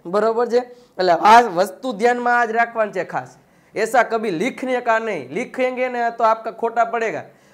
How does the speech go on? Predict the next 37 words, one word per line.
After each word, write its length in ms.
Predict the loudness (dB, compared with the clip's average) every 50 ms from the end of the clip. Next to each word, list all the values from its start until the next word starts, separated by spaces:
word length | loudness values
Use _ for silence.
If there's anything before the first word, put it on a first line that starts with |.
| _ _ -14
તો 100 | -14 -14
ખાસ 500 | -12 -4 2 4 6 6 4 4 0 -10 -20 -12 -2
આવું 220 | 0 0 0 0 -4
જીવનમાં 460 | -6 -8 -6 -6 -6 -6 -6 -8 -8
છે 120 | -8 -12
ને, 60 | -14 -8
હા, 340 | -2 0 0 0 0 -6 -18 -20 _ _ _ _ _ _ _ _ _ -14
જીવનમાં 400 | -10 -6 -2 -2 -2 -2 -4 -6
એમિઝાર 440 | -6 -4 -4 -6 -6 -4 -4 -6 -6
સાથે 300 | -4 -6 -6 -6 -6 -12
ક્રિયાપદ 480 | -12 -8 -4 -4 -4 -4 -4 -6 -12 -10
શક્ય 440 | -6 -8 -8 -8 -8 -8 -6 -6 -6
છે, 420 | -6 -6 -8 -8 -10 -12 -20 -12
એ 140 | -8 -4 -2
હમણે 280 | -2 -2 0 0 0
આવશે. 380 | 2 2 2 2 0 -4 -10 -18 -20 -20 _ _ _ _ _ _ _ _ _ -16
પણ 80 | -8
આવું 300 | -2 -2 0 0 -2 -4
કોઈ 160 | -6 -6 -6
જ 60 | -6 -6
મને 180 | -8 -8 -8
પ્રોમિસ 380 | -6 -6 -4 -4 -4 -6 -8 -8 -8
કરો 160 | -6 -6 -4
તો 100 | -4 -2
હવે 160 | -4 -4 -4 -6 -12 -20 -20 -12 -4 0 2 2 2
I 200 | 2 0 -4 -4
am 40 |
sing 340 | -6 -10 -10 -10 -8 -4 -4
a 60 | -4
song 300 | -4 -4 -4 -6 -6 -6
કોઈ 180 | -4 0 0 0
જ 80 | 0 -2
નહીં 180 | -8 -8 -6
બોલું, 260 | -6 -8 -8 -8 -12 -16 _ _ _ _ _ -2
નહીં 220 | 0 2 2 2
બોલું 300 | 2 0 0 0 -2 -4
કયો. 160 | -6 -10 -10